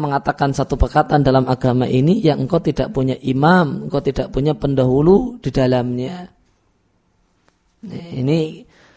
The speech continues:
kaidahnya Imam Ahmad. Nah, berkaitan dengan, eh, namun di sisi yang lain, Imam Syafi'i punya, punya, punya perkataan yang terkenal.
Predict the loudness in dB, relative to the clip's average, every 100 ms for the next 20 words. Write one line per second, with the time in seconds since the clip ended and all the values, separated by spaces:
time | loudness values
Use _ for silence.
0 | _ -8 -2 2 4 2 0 0 0 2
1 | 2 2 -2 -6 _ _ _ _ _ _
2 | _ _ _ _ _ _ _ _ _ _
3 | -6 -6 -6 -2 0 2 0 2 2 0
4 | -2 -4 -4 -2 -2 -2 -4 -4 -6 -6
5 | -6 -6 -6 -8 -8 -12 _ _ _ _
6 | _ _ _ _ _ _ 2 4 4 2
7 | 2 4 4 4 6 6 4 0 -8 -20
8 | -20 _ _ _ -2 0 0 2 0 2
9 | 0 0 0 2 0 0 -6 _ _ _
10 | _ _ _ _ _ -6 -2 0 0 -2
11 | -4 -2 0 0 -2 -2 0 0 0 0
12 | -2 -4 -4 -2 -2 0 -2 -4 -6 -10